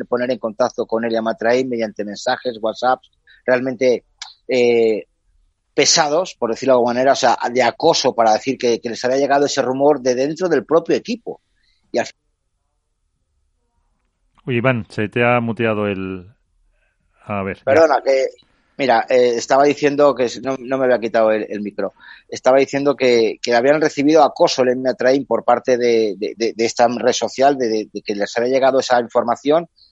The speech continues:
Speaker 1: Eli no entró al trapo, no, no respondió, y al final sacaron la nota diciendo que posible ruptura. Tuvo que intervenir el propio entrenador, Manu Martín, diciendo que esa noticia era falsa. Yo estoy hablando con Manu Martín, se lo pregunté,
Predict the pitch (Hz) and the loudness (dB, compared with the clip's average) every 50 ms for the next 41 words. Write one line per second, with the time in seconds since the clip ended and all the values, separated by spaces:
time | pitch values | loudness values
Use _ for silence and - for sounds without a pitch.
0 | _ _ _ - 151 151 156 147 135 135 131 123 - 131 120 117 - 147 156 151 | _ _ _ 2 4 4 4 4 2 2 0 0 0 0 0 2 2 2 2 2
1 | - 160 139 131 131 127 120 123 120 120 120 117 120 110 - - 113 113 120 139 | 2 2 2 2 2 2 2 2 2 0 0 0 -2 -4 -6 -6 -6 -2 2 4
2 | 160 190 185 - - _ _ _ _ - 117 - - 120 123 127 - - 123 - | 4 4 2 0 -6 _ _ _ _ -4 -4 -2 -2 -2 -4 -2 -2 -2 0 0
3 | 123 123 117 117 117 123 127 - 123 110 - 123 123 123 - 120 107 - - 117 | 2 2 2 2 0 0 -2 -2 -4 -4 -4 -4 -4 -4 -4 -4 -4 -4 -4 -4
4 | - - 135 131 127 117 104 107 - _ - 123 101 95 76 - - - _ _ | -4 -2 0 0 0 0 0 -2 -6 _ -4 -4 -4 -4 -6 -8 -12 -20 _ _
5 | _ _ - 131 135 135 127 - 139 127 - 139 123 127 127 127 135 143 135 131 | _ _ -2 0 2 2 2 0 -2 -2 0 0 0 0 0 0 2 2 2 2
6 | 123 - 120 123 - 127 127 120 120 120 117 113 110 107 101 90 - _ _ _ | 2 2 0 -4 -2 0 2 4 4 4 4 4 2 2 0 -2 -6 _ _ _
7 | _ _ _ - - - 127 113 - 120 117 117 120 135 147 156 147 139 135 131 | _ _ _ -10 -6 -6 -6 -4 -4 -2 0 2 4 4 4 4 4 2 2 0
8 | 135 127 127 120 107 - 139 147 156 147 127 113 - 127 120 123 117 - 123 - | 2 2 2 0 0 0 0 -2 0 -2 -4 -6 -6 -4 -4 -4 -4 -4 -4 -4
9 | - 120 120 113 113 123 110 - 117 113 107 101 - - 131 127 - - 139 139 | -2 -2 -4 -4 -4 -6 -4 0 0 2 2 2 2 0 0 0 0 -2 -2 -2
10 | 127 - - 131 120 117 117 120 117 - 113 107 113 117 113 113 104 - - 135 | -2 -2 0 0 2 2 2 0 -2 -4 -4 -4 -4 -4 -2 -4 -4 -4 -4 -6
11 | 139 - - 113 110 - 107 107 104 107 104 - 131 139 147 - | -6 -6 -4 -4 -4 -4 -4 -4 -4 -6 -4 -2 0 0 0 -2